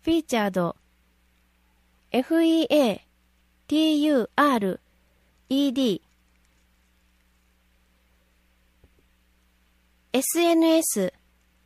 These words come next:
Facebook丸ごと奈良県。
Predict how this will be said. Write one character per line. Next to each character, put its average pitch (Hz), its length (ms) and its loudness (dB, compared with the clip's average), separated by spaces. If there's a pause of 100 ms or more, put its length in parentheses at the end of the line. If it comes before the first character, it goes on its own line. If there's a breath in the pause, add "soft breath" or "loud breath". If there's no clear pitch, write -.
(460)
Facebook 330 920 -2 (160)
丸 254 260 0
ご 330 100 2
と 320 140 0
奈 302 300 4
良 - 0 -
県。 190 300 -4